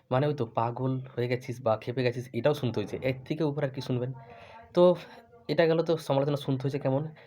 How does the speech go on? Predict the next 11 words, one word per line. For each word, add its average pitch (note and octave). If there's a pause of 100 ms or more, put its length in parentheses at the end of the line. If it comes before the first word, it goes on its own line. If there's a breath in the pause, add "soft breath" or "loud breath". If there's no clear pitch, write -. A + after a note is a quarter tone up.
(220 loud breath)
এবং C3+
আমি C3+
এটাও D3
জানি D#3
যে D#3
যতদিন C3+
না C#3 (120)
ইন্টারভিউ B2+
নোটিফিকেশন B2
আমাদের A#2
আসে, A2+